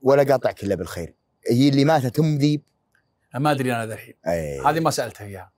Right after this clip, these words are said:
Speaker 1: أي.
Speaker 2: لكن واحد تمن حريمه.
Speaker 1: نعم.
Speaker 2: المهم إنه طلقها الثالثة. المهم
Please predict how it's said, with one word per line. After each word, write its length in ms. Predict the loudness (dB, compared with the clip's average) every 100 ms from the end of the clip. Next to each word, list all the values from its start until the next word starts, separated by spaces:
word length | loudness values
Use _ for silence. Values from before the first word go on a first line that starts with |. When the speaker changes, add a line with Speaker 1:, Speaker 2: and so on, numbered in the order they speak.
| -6
Speaker 1:
أي. 200 | -4 -6 _ _
Speaker 2:
لكن 240 | -6 -2
واحد 200 | 0 0
تمن 240 | -4 -4 -4
حريمه. 360 | -4 -8 -10 -18 _ -6
Speaker 1:
نعم. 160 | -6 -8 -18 -20 -20 -20 _ _
Speaker 2:
المهم 440 | 2 4 4 4 4
إنه 240 | 2 2
طلقها 840 | 0 2 2 2 2 2 2 0 _ _ _ _
الثالثة. 460 | -8 0 4 4 4
المهم 460 | 4 2 2 0